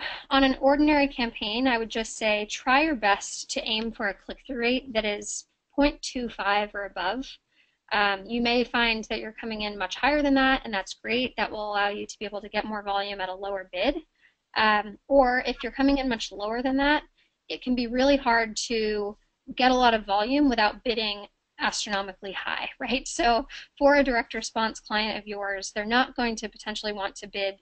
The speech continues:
incredibly high. So aim for a higher click-through rate.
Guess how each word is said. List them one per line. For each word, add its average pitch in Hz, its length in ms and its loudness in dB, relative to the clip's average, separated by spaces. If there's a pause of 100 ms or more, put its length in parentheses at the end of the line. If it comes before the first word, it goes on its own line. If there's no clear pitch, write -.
(120)
incredibly 196 540 -4
high. 311 500 0 (280)
So 233 320 2
aim 277 280 4
for 277 120 -2
a 254 80 4
higher 233 260 2 (100)
click-through 220 300 -10
rate. 208 300 -4